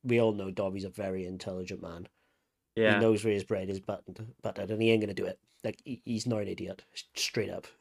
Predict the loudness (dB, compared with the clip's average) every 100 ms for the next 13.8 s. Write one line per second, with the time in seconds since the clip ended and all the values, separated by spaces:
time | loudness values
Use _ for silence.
0 | -8 -6 -6 -10 -2 4 4 4 0 4
1 | 6 6 6 6 8 6 6 4 4 4
2 | 4 6 6 8 6 6 0 0 4 6
3 | 6 4 0 2 4 6 6 4 4 4
4 | 4 2 2 0 4 6 6 4 2 0
5 | 0 -2 -2 -2 0 -2 -2 -12 -6 4
6 | 6 6 4 6 6 4 2 2 4 2
7 | 6 6 4 -2 -20 -20 _ 8 8 8
8 | 2 4 4 2 4 6 6 6 6 6
9 | 4 2 6 6 6 2 0 2 4 4
10 | 4 6 8 8 6 6 6 6 4 2
11 | 2 4 4 4 4 4 4 4 2 0
12 | 2 2 0 -6 -8 -2 -2 0 -4 -4
13 | -4 -2 -4 -4 -6 -4 -4 -4